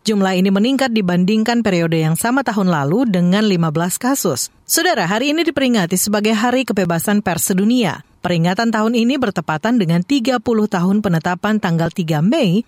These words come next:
sebagai Hari Kebebasan Pers Sedunia oleh Perserikatan Bangsa-Bangsa, P B B.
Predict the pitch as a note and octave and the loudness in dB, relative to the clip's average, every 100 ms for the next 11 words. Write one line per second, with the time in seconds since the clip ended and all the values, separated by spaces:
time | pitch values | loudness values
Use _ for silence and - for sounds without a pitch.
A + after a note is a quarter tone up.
0 | _ - C4+ C4 C4 A#3 A3+ A#3+ A#3+ F#3+ | _ -6 -2 -2 0 0 0 0 0 -2
1 | F3 D#3 D#3+ F#3 F#3 C#4+ D4 A#3 G#3 G3+ | -2 -2 -2 -2 0 0 -2 -2 0 2
2 | E3+ F3+ A#3 F#3 F3 F3 E3+ - F3+ - | 2 0 0 -2 0 0 -2 -4 -6 -4
3 | E3+ D#3+ E3 F3 F3 E3+ D#3+ D#3+ E3+ D#3+ | -4 -2 -4 0 0 2 0 0 -2 0
4 | D#3 - D3+ - F3 A3+ | -2 -2 -2 -2 0 0